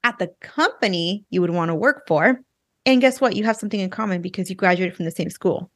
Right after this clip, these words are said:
And so now you send him an email saying something like, "Hey, I am so excited to have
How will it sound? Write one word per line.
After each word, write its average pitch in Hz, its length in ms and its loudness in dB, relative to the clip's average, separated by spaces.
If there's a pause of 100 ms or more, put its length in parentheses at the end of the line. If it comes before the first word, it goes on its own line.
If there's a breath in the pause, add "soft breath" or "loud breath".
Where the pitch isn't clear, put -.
(160)
And 185 80 -8
so 220 80 -2
now 269 140 6
you 311 140 4
send 196 160 2
him 185 80 6
an 180 120 2
email 175 320 2
saying 202 300 0
something 190 240 0
like, 185 220 2
"Hey, 320 480 0
I 233 140 2 (100)
am 202 240 0
so 285 360 0
excited 294 460 0
to 262 140 -2
have 233 160 2